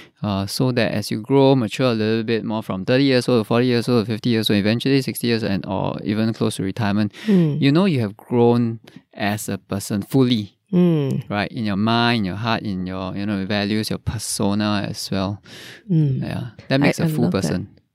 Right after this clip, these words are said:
Speaker 2: Yeah, I, I love that. And for the third one, the metacognitive
Speaker 1: Cognitive awareness.
Speaker 2: Mm-hmm.
Speaker 1: The metacognitive awareness, right, is in terms of growing that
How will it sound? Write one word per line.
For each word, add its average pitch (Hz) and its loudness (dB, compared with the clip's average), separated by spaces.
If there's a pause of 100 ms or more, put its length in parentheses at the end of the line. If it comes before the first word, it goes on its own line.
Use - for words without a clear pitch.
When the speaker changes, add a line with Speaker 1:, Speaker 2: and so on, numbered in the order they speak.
(120)
Speaker 2:
Yeah, 190 2
I, 156 2
I 147 -2
love 160 -4
that. - -4 (420)
And 180 2
for 240 4
the 208 4
third 240 2
one, 151 -4 (440)
the 147 0
metacognitive 147 2 (120)
Speaker 1:
Cognitive 135 0
awareness. 107 -4
Speaker 2:
Mm-hmm. 160 2 (240)
Speaker 1:
The 139 2
metacognitive 190 2
awareness, 117 0
right, 95 -4
is - -6
in 151 4
terms 247 2
of 117 0
growing 127 4
that 101 0